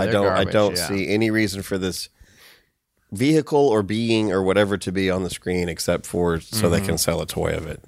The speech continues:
Speaker 2: Yeah.
Speaker 1: I don't
Speaker 2: I
Speaker 1: know.
Speaker 2: f-, I feel like it's weird 'cause, like, The Last Jedi has some of the worst parts.
Speaker 1: Oh, yeah.
Speaker 2: Like, Leia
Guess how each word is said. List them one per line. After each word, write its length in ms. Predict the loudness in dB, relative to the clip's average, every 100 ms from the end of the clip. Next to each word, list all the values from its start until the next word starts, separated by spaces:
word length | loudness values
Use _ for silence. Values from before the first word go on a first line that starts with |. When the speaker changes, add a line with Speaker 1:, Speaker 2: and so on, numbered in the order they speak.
| -20 -8
Speaker 2:
Yeah. 280 | -4 -4 -6 _ _ -4
Speaker 1:
I 140 | 0 2
don't 80 | 2
Speaker 2:
I 100 | 0
Speaker 1:
know. 60 | -4
Speaker 2:
f-, 100 | -2
I 140 | -2
feel 280 | -2 -4 -2
like 340 | 0 0 -4 -10 -8
it's 160 | -2
weird 340 | 2 2 2 0
'cause, 200 | 0 2
like, 180 | 0
The 60 | 2
Last 320 | 2 2 2
Jedi 260 | -2 -2 -2
has 360 | -2 -2 -4
some 460 | -6 -10 -4 -4 -2
of 340 | -2 -4 -8
the 120 | -4 0
worst 340 | 0 0 2
parts. 600 | 4 4 2 -8 -14 -16 _
Speaker 1:
Oh, 180 | -6 -6
yeah. 400 | -4 -2 0 -2 -4
Speaker 2:
Like, 440 | 0 0 0 -10 -20 _ _ _ -8
Leia 640 | -2 4 6 8 6